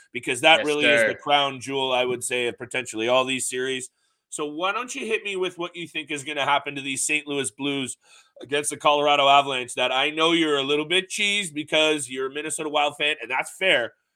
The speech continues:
Speaker 1: but the Blues look pretty good in the first round. What do you think
Speaker 2: Yeah.
Speaker 1: happens here?
Speaker 2: A-, and kind of my same reaction with the Leafs series. You know, I can't be too mad because both of those teams were very much deserving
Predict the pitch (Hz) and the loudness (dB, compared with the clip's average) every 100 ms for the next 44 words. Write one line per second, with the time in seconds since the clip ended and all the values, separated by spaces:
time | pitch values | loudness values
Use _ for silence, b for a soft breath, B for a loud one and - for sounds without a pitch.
0 | _ 139 135 143 147 190 156 175 - - | _ -12 -8 -2 2 2 2 -2 -2 -10
1 | - 170 180 151 156 147 131 123 131 - | -2 0 2 0 0 0 -4 -8 -8 -6
2 | 120 98 80 - 131 151 147 135 135 120 | -6 -8 -10 -10 -4 0 -2 -2 -6 0
3 | 143 123 104 - 101 85 139 147 - 147 | 2 2 -4 -10 -10 -10 -8 -8 -4 -4
4 | 147 123 113 - 143 170 151 151 135 147 | -4 -10 _ -4 0 0 0 -6 -6 -6
5 | 143 131 123 127 127 131 123 120 107 104 | -6 -6 -4 -4 -6 -8 -8 -10 -12 -8
6 | 127 127 - 131 131 127 113 113 107 - | -8 -8 -4 -2 -2 -2 -4 -4 -4 -2
7 | 131 131 131 - 120 110 110 110 110 107 | -2 -2 -4 -6 -6 0 0 0 -2 -6
8 | - 110 110 107 107 - 107 104 98 95 | -4 -4 -4 -8 -8 -6 -10 -10 -10 -4
9 | 104 110 110 110 - 110 98 107 107 107 | 0 2 2 -2 -4 -10 -4 -4 -2 -4